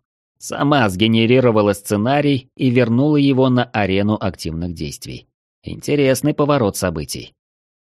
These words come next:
"А Ливанов, он кто?" спросил я майора и кивнул в сторону мирно беседующих генералов.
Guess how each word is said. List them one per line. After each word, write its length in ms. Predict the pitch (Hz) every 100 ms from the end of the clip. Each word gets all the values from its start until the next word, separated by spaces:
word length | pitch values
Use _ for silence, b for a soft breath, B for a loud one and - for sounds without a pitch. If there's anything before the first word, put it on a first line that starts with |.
| _ -
"А 320 | 120 123 123
Ливанов, 600 | 131 143 135 90 78 -
он 180 | 123 123
кто?" 380 | - 170 95 - _ _ _
спросил 480 | - 90 87 107 98
я 160 | 95
майора 480 | 98 107 135 107 85
и 120 | 95 92
кивнул 420 | 107 98 110 101
в 60 |
сторону 440 | - 117 117 110 104
мирно 360 | 101 120 123
беседующих 880 | 113 101 - 87 85 82 80 - 87
генералов. 640 | 87 92 92 82 65 57